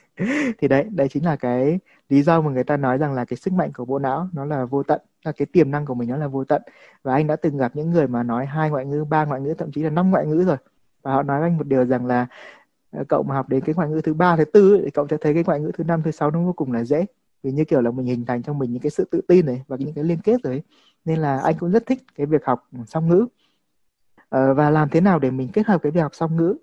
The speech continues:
Thì anh thấy rằng là cái cách dễ nhất ấy, đấy là em sử dụng cái ngôn ngữ mà em đang mạnh rồi và em dùng nó để em học ngôn ngữ mới.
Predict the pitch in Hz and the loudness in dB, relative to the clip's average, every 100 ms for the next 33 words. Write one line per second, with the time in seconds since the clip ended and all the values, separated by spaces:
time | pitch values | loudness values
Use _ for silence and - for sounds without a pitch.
0 | _ 156 156 147 147 147 131 - 135 202 | _ -4 -2 0 0 0 -4 -8 -4 -4
1 | - 156 156 - 247 - _ _ _ _ | -4 2 2 4 0 -2 _ _ _ _
2 | _ _ _ 131 143 165 - 147 143 143 | _ _ _ 0 2 2 2 0 0 -4
3 | 139 139 135 117 143 - _ _ - 139 | -8 -4 -4 0 -2 -4 _ _ -8 -4
4 | 156 175 170 175 202 143 139 151 139 151 | 2 4 4 2 2 -2 -2 -2 -2 -2
5 | 135 123 113 - _ _ _ _ _ - | -2 -2 -4 -6 _ _ _ _ _ -4
6 | 139 139 147 147 123 117 120 165 160 131 | 0 2 2 0 0 0 0 -2 -4 -2
7 | 135 139 139 156 143 123 | -4 -4 -4 -4 -2 -2